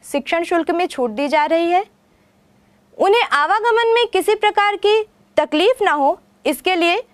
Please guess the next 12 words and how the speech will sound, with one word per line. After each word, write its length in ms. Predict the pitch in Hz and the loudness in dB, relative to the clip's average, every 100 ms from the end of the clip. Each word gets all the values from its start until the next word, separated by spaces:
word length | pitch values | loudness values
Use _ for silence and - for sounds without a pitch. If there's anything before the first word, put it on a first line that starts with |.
| - | -16
सरस्वती 600 | - 277 277 311 349 415 | -2 0 2 0 2 2
साइकिल 400 | 381 339 359 339 | 2 0 0 2
योजना 320 | 339 294 349 | 0 2 0
के 140 | 359 | 0
द्वारा 400 | 330 339 339 370 - _ _ _ | 0 2 2 0 -4 _ _ _
उन्हें 220 | 285 311 | 2 2
साइकिल 380 | - 226 220 277 | 2 -2 2 0
वितरण 360 | 302 302 320 311 | 0 0 0 2
किया 180 | 320 | 0
जा 180 | 311 320 | 2 2
रहा 180 | 320 320 | 2 2
है 200 | 320 | 0